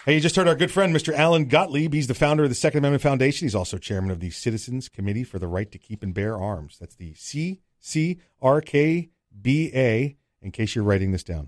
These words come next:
I, you know, I'm, I'm that kind of guy. I, I gotta write it down. Uh, <laughs> join him and us. We'll be there with him at the thirty-first Annual Gun Rights Policy Conference. That's the G R P C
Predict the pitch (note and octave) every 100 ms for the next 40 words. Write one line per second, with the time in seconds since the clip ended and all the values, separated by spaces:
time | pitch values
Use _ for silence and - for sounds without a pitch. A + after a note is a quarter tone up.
0 | E2 E2+ - _ F2 D#2+ D#2+ D#2+ D#2+ _
1 | _ _ _ _ _ _ A2+ A#2+ A#2+ G#2
2 | F2 D2+ E2+ F2 F2 E2+ E2 D#2 - D2+
3 | _ _ - - - G2 G2+ C#3+ _ _
4 | - G3+ G3 A3 F3 A3+ A3+ A3+ - -
5 | E3+ G3+ G3 G3 A#3 G#3 - B2 F#3+ G3
6 | - F#3 F#3 F3 E3+ B2+ E3 E3 D#3+ -
7 | D#3 D#3+ D#3+ C#3 D3+ D3+ A3+ - G#2+ -
8 | A2 F#2+ C3+ E3 C#3+ - C#3 - C3+ F#3